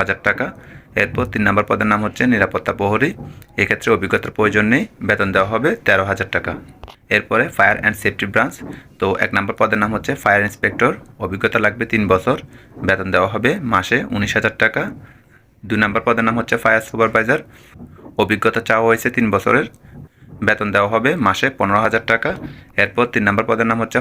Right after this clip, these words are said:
ফায়ারম্যান। এক্ষেত্রে অভিজ্ঞতার প্রয়োজন নেই, বেতন দেওয়া হবে তেরো হাজার টাকা। তো শিক্ষাগত যোগ্যতা চাওয়া হয়েছে এসসি পাস এবং প্রার্থীকে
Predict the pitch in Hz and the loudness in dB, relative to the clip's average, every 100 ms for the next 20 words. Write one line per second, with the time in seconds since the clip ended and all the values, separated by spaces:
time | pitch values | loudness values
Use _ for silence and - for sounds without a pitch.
0 | - 104 104 113 190 - - - - - | 2 2 2 0 -2 -6 -14 -18 -18 -8
1 | 104 113 - 117 98 104 113 - 110 113 | -2 -2 0 -2 0 -2 -2 0 2 2
2 | 113 147 208 - 104 101 101 98 95 107 | 2 0 -2 -8 -2 -2 0 2 2 2
3 | 120 180 - - - 98 98 95 92 92 | 0 -2 -8 -12 0 2 2 0 -2 -4
4 | 85 85 - - - - _ _ _ - | -6 -8 -14 -20 -20 -20 _ _ _ 0
5 | 107 107 120 120 117 117 117 113 117 117 | 0 2 0 2 0 0 2 2 4 2
6 | 117 123 113 - - 135 175 - - 101 | 4 4 2 0 -2 0 -2 -6 -2 -2
7 | 107 92 - 113 | 0 0 0 -2